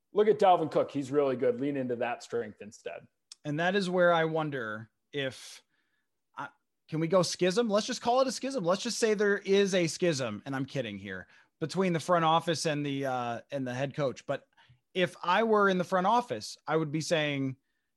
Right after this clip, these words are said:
Speaker 2: "Mike, I think we've gotta lean into what we can do well here because there's too many things to fix on the other side." And you know that Mike Zimmer is saying, "Fix my damn defense."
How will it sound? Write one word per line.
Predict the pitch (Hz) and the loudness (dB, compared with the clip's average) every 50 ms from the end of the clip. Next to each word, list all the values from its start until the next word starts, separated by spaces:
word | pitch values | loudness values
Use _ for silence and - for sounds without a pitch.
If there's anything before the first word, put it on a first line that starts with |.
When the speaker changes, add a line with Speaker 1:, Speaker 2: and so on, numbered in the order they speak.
| _ _ - | _ _ -2
Speaker 2:
"Mike, | 143 175 208 196 - | 0 2 2 2 2
I | 180 160 | 0 0
think | 156 - 180 170 165 | 0 0 -4 -2 -2
we've | 165 160 143 | -4 -4 0
gotta | 127 165 156 151 151 151 | 0 0 2 2 2 0
lean | 151 147 156 156 151 156 | 0 0 0 -2 0 -2
into | 156 151 - 160 | -2 -2 -2 -2
what | 143 139 139 | -2 -2 -4
we | 151 | -4
can | 139 160 151 139 | -4 -4 -4 -2
do | 151 147 | -2 0
well | 139 165 185 196 190 | 4 4 4 4 4
here | 151 156 151 143 | 2 0 -2 -2
because | 127 139 131 - 143 - | -4 -4 -6 -6 -6 -4
there's | 156 147 131 | -6 -6 -6
too | - - 160 | -4 -4 -2
many | 147 139 139 135 | -2 -2 -2 -4
things | 127 147 139 131 - | -4 -6 -6 -6 -6
to | - 135 | -10 -6
fix | - 151 139 - | -6 -6 -6 -4
on | - 139 135 | -4 -4 -2
the | 139 165 | 0 0
other | 202 220 233 | 0 0 0
side." | - - 151 131 135 139 117 | 0 0 0 2 2 0 -2
And | 139 147 147 | -4 -4 -4
you | 147 147 | -2 2
know | 160 190 202 190 | 4 6 4 4
that | 151 147 | 2 0
Mike | 143 147 147 147 135 | -2 0 -2 -2 0
Zimmer | 156 170 160 151 147 | 0 0 0 0 -2
is | 139 - | -2 -2
saying, | 151 143 135 131 | -2 -2 -2 -2
"Fix | - - 139 - - | -2 -2 -2 -2 -2
my | 151 127 127 | -6 -6 -4
damn | 127 143 135 123 123 | -4 -4 -6 -4 -4
defense." | 135 160 147 - 104 - - - | -6 -6 -6 -8 -12 -12 -12 -16